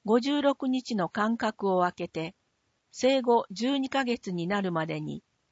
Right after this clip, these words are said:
二回接種。追加接種は初回の二回終了後、七ヶ月から一年一ヶ月の間に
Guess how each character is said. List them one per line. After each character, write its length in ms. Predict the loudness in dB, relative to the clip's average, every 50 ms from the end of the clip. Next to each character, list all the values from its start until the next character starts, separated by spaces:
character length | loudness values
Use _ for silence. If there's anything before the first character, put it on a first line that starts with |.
| _ -6
二 120 | -6 -4
回 260 | 0 2 2 2 0
接 200 | 0 -2 -4 -4
種。 340 | -4 -4 -6 -8 -8 -8 -10 -12 _ _ _ _ _ _ _ _ _ _ _ _ _ _ _ _ _ _ _ _ _ _
追 220 | -6 -4 -4 -2
加 160 | 0 0 -2 0
接 200 | 2 0 0 0
種 220 | -2 -6 -4 -4 -2
は 220 | -2 -4 -4 -6 _ _ _ _ _ _ _ _ -8
初 160 | -6 -6 -6
回 300 | -2 0 2 4 4 4
の 160 | 4 4 2
二 160 | 2 0 0
回 260 | 2 0 0 0 0
終 320 | -2 -4 -2 -2 0 0 0
了 240 | 2 2 2 2 0
後、 260 | -2 -2 -4 -4 -4 _ _ _ _ _ _ _ _ _
七 300 | 2 4 4 6 4 4
ヶ 140 | 2 0 0
月 260 | 0 0 -2 -4 -4
か 140 | -2 -2 0
ら 200 | 0 -2 -4 -6 _ _ _ _ _ -10
一 280 | -10 -8 -4 -2 0
年 280 | 2 4 4 2 0 -2
一 160 | -4 -8 -10 _ -2
ヶ 120 | -2 0
月 280 | 2 0 0 0 0 0
の 140 | 2 2 2
間 300 | 2 0 0 -2 -2 -2
に 240 | -2 -4 -6 -8